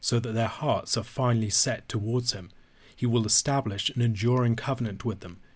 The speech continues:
ensuring that they will not forsake him, by placing his fear within their hearts.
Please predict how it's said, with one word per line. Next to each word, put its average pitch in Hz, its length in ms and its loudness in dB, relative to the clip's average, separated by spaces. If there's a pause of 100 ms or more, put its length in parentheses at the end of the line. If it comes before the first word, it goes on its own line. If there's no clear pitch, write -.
ensuring 117 480 2
that 104 160 -8
they 120 100 2
will 110 160 0
not 117 320 0
forsake 131 460 0
him, 92 180 -12 (260)
by 120 140 2
placing 123 460 2
his 117 180 -4
fear 113 360 0
within 110 300 -2
their 113 140 0
hearts. 104 580 -2